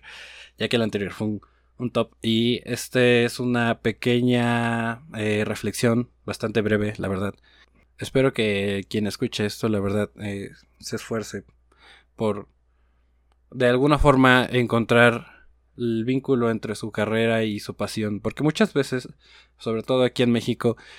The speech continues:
es mucho, eh, o se da mucho el caso de que,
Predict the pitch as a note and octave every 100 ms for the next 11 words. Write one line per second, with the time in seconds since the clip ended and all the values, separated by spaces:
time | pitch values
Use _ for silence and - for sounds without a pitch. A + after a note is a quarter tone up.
0 | - _ _ C3 C3 C3+ C#3+ C#3 C#3 C#3
1 | C3+ C3 C3 A#2+ _ _ _ _ _ _
2 | - B2 A#2 A#2+ B2+ - A#2+ C3 C3+ -
3 | B2+ B2 A#2 - A#2 A2 A2 - A2+ A2+
4 | A2+